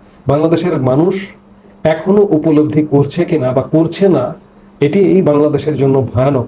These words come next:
যে বাংলাদেশ কিন্তু চিরে চ্যাপ্টা হতে যাচ্ছে। এই চিরে চ্যাপ্টা থেকে উদ্ধার পেতে হলে বাংলাদেশে নির্বাচিত সরকার প্রয়োজন, এবং সেটি, সেই সরকারই প্রয়োজন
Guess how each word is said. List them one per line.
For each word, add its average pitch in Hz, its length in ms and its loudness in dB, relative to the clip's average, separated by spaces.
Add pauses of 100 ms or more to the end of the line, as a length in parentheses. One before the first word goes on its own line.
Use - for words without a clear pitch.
(400)
যে 139 80 0
বাংলাদেশ 175 540 0
কিন্তু 151 440 -2 (460)
চিরে 202 260 2
চ্যাপ্টা 160 400 -2
হতে 165 340 -2 (160)
যাচ্ছে। 123 460 -6 (440)
এই 139 80 2
চিরে 185 300 0
চ্যাপ্টা 175 340 0
থেকে 170 300 -2
উদ্ধার 151 440 0
পেতে 147 220 0
হলে 135 360 4
বাংলাদেশে 131 540 0
নির্বাচিত 120 560 0
সরকার 113 600 -2
প্রয়োজন, 113 420 0 (680)
এবং 190 320 4
সেটি, 196 480 -2 (540)
সেই 160 240 0
সরকারই 165 420 0
প্রয়োজন 147 480 0